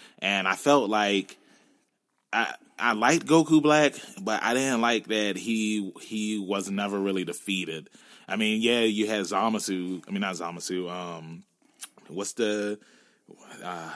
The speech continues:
what's the universe? Zeno, sorry. You had Zeno. He came and erased that universe in Trunks' timeline, but I feel like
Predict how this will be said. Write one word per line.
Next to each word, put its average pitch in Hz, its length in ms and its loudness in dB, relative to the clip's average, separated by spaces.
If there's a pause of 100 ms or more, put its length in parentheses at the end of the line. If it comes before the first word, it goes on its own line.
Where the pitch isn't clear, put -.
(280)
what's 104 160 -10
the 92 120 -8
universe? 78 640 -8
Zeno, 95 680 -2
sorry. 80 400 -4 (380)
You 117 160 2
had 135 200 4
Zeno. 113 440 0
He 123 180 -4
came 107 300 0
and 95 80 -4
erased 95 540 -4 (800)
that 101 260 0
universe 98 540 -2
in 87 100 -10
Trunks' 117 440 -4
timeline, 87 800 -6
but 87 360 -6
I 92 80 -6
feel 143 320 4
like 104 440 -2